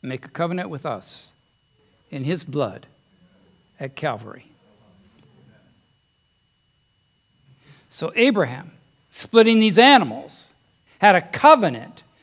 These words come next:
made, walk between them. "I'm slaughtering these animals, we're slaughtering these animals to let you know I'm so serious about this. This promise will be so true. And it's going to happen that I'm going to split these animals and we're going to walk between it,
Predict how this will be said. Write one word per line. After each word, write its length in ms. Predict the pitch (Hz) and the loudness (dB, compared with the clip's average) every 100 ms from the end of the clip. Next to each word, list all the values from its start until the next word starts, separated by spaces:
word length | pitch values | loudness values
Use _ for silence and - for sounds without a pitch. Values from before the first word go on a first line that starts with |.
| _ _ | _ _
made, 840 | 151 180 226 240 208 135 120 - _ _ _ | -4 -2 0 2 2 0 -8 -16 _ _ _
walk 420 | 175 190 226 - | 4 8 8 6
between 340 | 220 - 196 | -4 -4 -4
them. 100 | 156 - - - | -4 -8 -20 -4
"I'm 320 | 175 190 180 | -2 0 -2
slaughtering 680 | - - - 214 294 277 262 | -4 -10 0 6 6 6 4
these 200 | 240 175 | 0 0
animals, 300 | 208 190 165 | 2 2 0
we're 80 | 160 | -4
slaughtering 440 | - - 233 262 | -4 4 6 6
these 80 | 226 | 0
animals 220 | 180 175 - - | -2 -2 -8 -6
to 100 | 190 | 2
let 280 | 214 254 240 | 4 4 2
you 80 | |
know 220 | 220 214 - - | 2 2 0 0
I'm 180 | 226 226 | 2 2
so 360 | - 339 370 | 2 4 4
serious 680 | - - 370 349 214 147 - | 4 4 6 6 2 -2 -4
about 380 | 165 160 156 - | 0 0 0 -2
this. 220 | 131 - - - | -10 -12 -18 -2
This 160 | 226 | -2
promise 440 | - 285 330 311 - | 4 6 8 6 2
will 80 | 254 | 2
be 180 | 269 | 2
so 340 | 214 - 359 277 | 2 4 4 4
true. 460 | - 330 240 120 - - _ - - | 0 2 2 -2 -10 -20 _ -20 -2
And 140 | 233 | 2
it's 140 | 254 | 2
going 320 | - 302 349 311 | 6 6 8 6
to 100 | 208 | 2
happen 500 | 240 277 269 160 135 - - | 2 2 0 -4 -6 -14 -4
that 120 | 226 240 | 2 4
I'm 160 | 240 | 6
going 200 | 247 254 | 4 4
to 60 | 220 | 0
split 400 | - - 359 - | -6 0 0 2
these 220 | 285 214 | 0 4
animals 380 | 247 240 247 214 | 4 4 2 2
and 200 | - 214 | -2 4
we're 140 | 294 | 4
going 120 | 320 | 8
to 60 | 294 | 8
walk 320 | 277 269 269 | 10 10 8
between 300 | 220 185 247 | 4 -4 0
it, 160 | 254 | 0